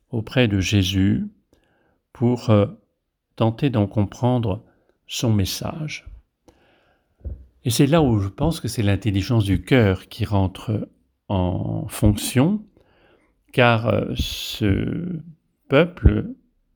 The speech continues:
de pauvres, et je le redis encore au noble sens du terme, parce que ça n'a rien à voir avec la pauvreté matérielle, comprennent avec leur cœur et en profondeur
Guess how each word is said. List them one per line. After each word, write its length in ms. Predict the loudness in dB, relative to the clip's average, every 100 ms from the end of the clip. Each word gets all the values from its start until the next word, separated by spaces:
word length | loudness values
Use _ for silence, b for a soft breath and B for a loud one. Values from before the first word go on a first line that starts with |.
| _ _ _ _ _ _ _ _ -8
de 120 | -8
pauvres, 760 | -2 4 4 4 2 -2 -4 -8 _ _ _ _ _ _ _ -10
et 60 | -2
je 120 | 2
le 120 | 4
redis 300 | 2 2 2
encore 360 | 2 0 0 2
au 60 |
noble 320 | 2 2 2
sens 260 | 0 0 0
du 180 | 0 0
terme, 280 | 2 2 0
parce 140 | -4
que 40 |
ça 80 | -4
n'a 140 | -4 0
rien 200 | 2 2
à 60 |
voir 160 | 2 2
avec 280 | 0 -4 -8
la 60 |
pauvreté 520 | -6 -4 -2 -2 -2
matérielle, 800 | -2 -2 -2 -2 2 2 2 -2 -6 B B B B B B B B B B _ 0
comprennent 880 | 2 2 2 4 4 2 0 -2 -10 _ _ _ _
avec 380 | 2 4 4 2
leur 300 | 0 0 -4
cœur 640 | -2 0 0 -2 -8 -16 _ _ _ _ _ _ _ _ _ _ _ _ _
et 100 | 4
en 140 | 4 4
profondeur 1000 | 2 2 2 2 2 2 0 -2 -8